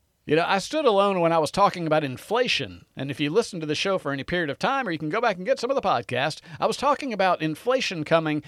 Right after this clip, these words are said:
in two thousand eighteen, two thousand nineteen, twenty twenty, when during the Trump term, they were printing trillions of dollars. Nobody wanted to hear anything about it. Inflation wasn't a sexy topic then, but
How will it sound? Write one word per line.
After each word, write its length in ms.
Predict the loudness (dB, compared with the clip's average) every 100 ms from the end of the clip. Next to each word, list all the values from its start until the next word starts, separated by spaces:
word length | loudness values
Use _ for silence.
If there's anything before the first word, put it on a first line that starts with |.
| -10
in 180 | -6 -4
two 160 | 0 2
thousand 360 | 2 0 0
eighteen, 580 | 0 0 -4 -4 -4 -10 -16 -4
two 120 | -2
thousand 380 | 0 0 -4 -4
nineteen, 760 | -4 -4 -6 -6 -6 -8 -12 -18 _
twenty 320 | -6 -6 -4
twenty, 560 | -2 0 0 -2 -6 -12 _ _ _ _ _ _ _ _ _ _
when 220 | 0 0 4
during 260 | 4 4
the 80 | 0
Trump 320 | 2 2 2
term, 340 | 2 4 2 -2 2
they 120 | 4
were 140 | 4 2
printing 540 | 0 0 2 0 -2 _ _ -10
trillions 840 | -4 0 2 2 0 0 -4 -4
of 240 | -2 -2 2
dollars. 720 | 4 4 2 -2 -8 -12 -12 _ _ _ _ _ _ _ _ _ _ _ _ _ _ -2
Nobody 280 | 2 4 2
wanted 260 | 0 -2
to 60 | 0
hear 160 | 2 2
anything 280 | 0 -6
about 200 | -2 -2
it. 80 | -2
Inflation 500 | -4 -2 0 0 -2
wasn't 260 | -4 -4 -4
a 20 |
sexy 380 | -2 -2 -2 0
topic 340 | 0 0 -2
then, 240 | -2 0 -2
but 160 | -4